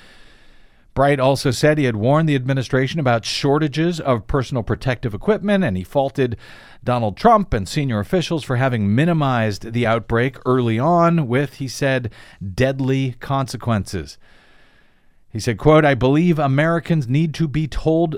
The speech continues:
the truth. We do not forewarn people. We do not, we did not train people.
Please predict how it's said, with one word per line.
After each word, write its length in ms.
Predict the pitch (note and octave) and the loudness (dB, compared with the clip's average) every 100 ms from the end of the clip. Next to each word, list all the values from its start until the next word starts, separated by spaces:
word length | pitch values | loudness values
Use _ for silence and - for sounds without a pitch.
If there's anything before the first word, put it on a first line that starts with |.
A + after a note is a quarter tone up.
| A#2 | -2
the 160 | C3+ | -2
truth. 640 | C#3+ - F3+ C#3 F#2+ - - | -2 -2 0 0 -2 -12 -4
We 140 | B2+ | -4
do 240 | A#2 C#3 | 0 0
not 340 | D3 D#3 E3+ - | 2 0 -2 -4
forewarn 760 | - D3+ D3+ C3+ C#3 E3 E3 | -6 0 0 0 0 0 -2
people. 480 | B2 D3+ C#3+ D#3 D#3 | 0 -2 0 0 0
We 200 | A#2+ C3 | 0 0
do 260 | B2+ C#3 E3+ | 2 0 2
not, 440 | D#3 D3 C3+ - - | 0 -2 -4 -12 -2
we 140 | B2 | -2
did 260 | A2+ D3+ D3+ | 0 -2 0
not 300 | D3 C3 - | -2 -2 -4
train 420 | - D#3+ E3+ D#3 | -4 -2 0 0
people. 480 | D#3 D3 D3+ D3 | -2 -2 0 -2